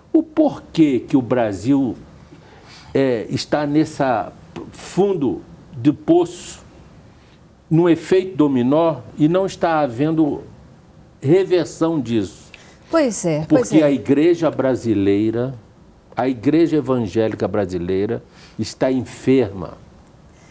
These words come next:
Speaker 2: Perfeito,
Speaker 1: E
Speaker 2: pastor.
Speaker 1: quando a igreja está enferma, sabe o que acontece? O povo da nação fica enfermo.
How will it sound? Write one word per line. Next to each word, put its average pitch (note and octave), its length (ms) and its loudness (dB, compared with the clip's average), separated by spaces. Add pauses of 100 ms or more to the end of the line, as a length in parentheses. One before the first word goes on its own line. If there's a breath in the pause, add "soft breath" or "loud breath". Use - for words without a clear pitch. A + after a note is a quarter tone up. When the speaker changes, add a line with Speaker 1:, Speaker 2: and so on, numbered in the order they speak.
(400 soft breath)
Speaker 2:
Perfeito, A#3 500 -2
Speaker 1:
E - 40 2
Speaker 2:
pastor. G3+ 280 0
Speaker 1:
quando F3+ 180 0
a G#3+ 80 2
igreja D3+ 460 2
está A#2+ 260 -2
enferma, A#2 840 0 (960)
sabe G2 200 -4
o - 20 -14
que A2 80 -2
acontece? C#3+ 640 -4 (520 soft breath)
O D4 120 4
povo D#3+ 600 2
da C#3+ 120 2
nação C3 480 -2
fica C3 320 -2
enfermo. F#2+ 600 -4